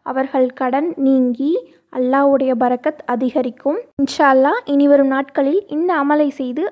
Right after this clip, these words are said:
அல்லாஹ்விடமிருந்து உதவி தேடுவோமாக. இந்த வீடியோ அனைவருக்கும் பயனுள்ளதாக அமையும் என்று நம்புகிறேன். இந்த வீடியோவால் நீங்கள் பயன்பெற்றால் மற்றவரும் பயன்பெற உதவுவீராக. உங்க கருத்துக்களை கமெண்ட் பாக்ஸ்ல பதிவு செய்யுங்க. அஸ்ஸலாமு அலைக்கும்.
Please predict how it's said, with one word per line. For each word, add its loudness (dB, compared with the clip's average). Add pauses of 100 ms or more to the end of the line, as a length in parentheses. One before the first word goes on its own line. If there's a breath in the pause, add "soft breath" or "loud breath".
அல்லாஹ்விடமிருந்து -2
உதவி 0
தேடுவோமாக. 0 (200)
இந்த 0
வீடியோ 0
அனைவருக்கும் 0
பயனுள்ளதாக -2
அமையும் 0
என்று -4
நம்புகிறேன். -6 (140)
இந்த 0
வீடியோவால் 0
நீங்கள் 0
பயன்பெற்றால் -6 (320 soft breath)
மற்றவரும் -6
பயன்பெற -2
உதவுவீராக. -2 (100)
உங்க -4
கருத்துக்களை -4 (140)
கமெண்ட் 0
பாக்ஸ்ல -4
பதிவு -4
செய்யுங்க. -6 (520 soft breath)
அஸ்ஸலாமு -4
அலைக்கும். -4